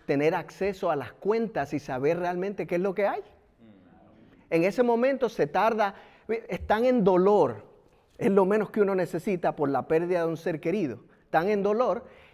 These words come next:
y aquí están tratando de figurar cómo yo tengo acceso para pagar la funeraria, para pagar lo que tenga, y tengo la plata toda amarrada en lugares que no la puedo sacar porque tengo que esperar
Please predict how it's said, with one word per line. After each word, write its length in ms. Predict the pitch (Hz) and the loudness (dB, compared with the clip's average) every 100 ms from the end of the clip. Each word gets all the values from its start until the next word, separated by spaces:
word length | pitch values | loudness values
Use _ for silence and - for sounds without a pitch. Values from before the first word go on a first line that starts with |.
| - | 2
y 120 | 170 | 2
aquí 220 | 147 196 | 2 0
están 300 | 190 - 202 | 0 0 -2
tratando 480 | 196 180 202 202 190 | 0 0 0 0 0
de 120 | 170 | 0
figurar 580 | 170 156 165 202 175 185 - _ _ | 0 0 2 2 0 -4 -18 _ _
cómo 380 | - 196 233 240 | 4 6 6 4
yo 420 | 175 202 220 240 - | 4 2 2 -2 -2
tengo 260 | 196 208 190 | -2 0 -2
acceso 680 | 170 - 262 170 175 190 - - | -4 -6 -4 -4 -6 -6 -10 0
para 220 | 147 139 | 0 2
pagar 300 | 139 131 175 | -2 0 0
la 140 | 185 180 | 0 -2
funeraria, 720 | 180 156 160 214 190 156 165 - - | 0 2 4 4 4 2 -2 -10 -2
para 220 | 160 139 135 | 2 2 2
pagar 260 | 131 170 | 2 2
lo 120 | 190 | 2
que 100 | 170 | -2
tenga, 220 | 180 190 190 - - _ - | -4 -8 -10 -20 -20 _ -2
y 100 | 160 | 0
tengo 340 | 165 180 185 | 4 4 4
la 160 | 180 175 | 2 2
plata 440 | 175 180 170 160 | 0 2 -2 -2
toda 520 | 175 175 170 160 - - | 0 2 0 -2 -6 -4
amarrada 800 | 143 131 131 170 180 139 147 - | -2 -2 0 0 0 -2 -6 -6
en 160 | 147 131 | -4 -2
lugares 380 | 135 175 180 | -2 -2 -4
que 160 | - 147 | -4 -4
no 200 | 143 156 | 0 0
la 220 | 180 165 | 0 -2
puedo 320 | 180 190 175 | -2 0 0
sacar 500 | 175 180 170 226 247 - - | -2 -6 -4 -4 -4 -10 -2
porque 160 | 143 139 | 0 0
tengo 160 | 160 | -2
que 80 | 190 | -2
esperar 480 | 170 180 170 196 | -4 0 0 0